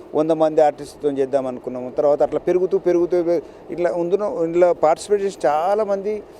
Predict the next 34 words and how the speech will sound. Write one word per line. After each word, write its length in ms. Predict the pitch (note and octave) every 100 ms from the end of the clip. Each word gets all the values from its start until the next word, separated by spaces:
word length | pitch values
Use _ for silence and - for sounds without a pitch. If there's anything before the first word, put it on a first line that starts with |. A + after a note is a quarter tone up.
| - - -
ఆర్టిస్టులంతా 640 | C3+ D3+ F3+ - E3 D#3+ F3+
నా 140 | D#3
ఫ్రెండ్స్, 560 | D3 C#3 C#3+ - C#3 C3 - -
మనకు 320 | A#2+ A#2+ B2 A#2+
బాగా 280 | A#2 B2
దగ్గరున్న 440 | B2+ A#2 A2+ B2+ B2+
వాళ్ళందరితోని 760 | A2+ A2 G#2 A2+ - A2+ D3+ A3 - - - -
ఈ 100 | C3
ఎగ్జిబిషన్ 540 | A#2 B2 C#3 C3 B2+
చేస్తున్నాం. 280 | A#2+ - D#3
దీన్ని 160 | D3 D3+
ఒక 80 |
పండుగ 360 | C#3+ C3 C#3 E3+
వాతావరణం 500 | D#3 C3+ C3+ D3+ D3+
క్రియేట్ 400 | - C3+ D3 C#3
చేసి 220 | D3 -
అందరికీ, 500 | C3 C#3 F3+ G3+ F#3
ఎవరైతే 360 | D#3 D3+ F3+ E3
ఆర్ట్ 240 | C3+ D#3+
లవర్స్ 280 | F3+ F#3+ E3
ఉన్నారో 260 | D#3+ D#3 G#3+
వీళ్ళందరికీ 600 | D#3+ C#3+ D3 E3+ D#3+ F3+ - - - - - -
ఇది 120 | C#3
ఒక 140 | C#3+ -
మన 260 | C3+ C3
ఆర్ట్ 380 | B2+ B2 C#3+ D3
ఎట్లా 220 | C#3+ C#3+
ఉంది, 160 | D3 C#3+
మన 140 | C3
అప్రిసియేషన్ 560 | B2 A#2 D3 C#3+ C#3+ C#3
ఏంది, 300 | B2+ B2 B2+
మన 200 | B2 B2
గ్రేట్‌నెస్ 580 | A#2 B2+ C#3 C#3 C#3 -
ఏంది, 380 | B2+ A#2 A#2+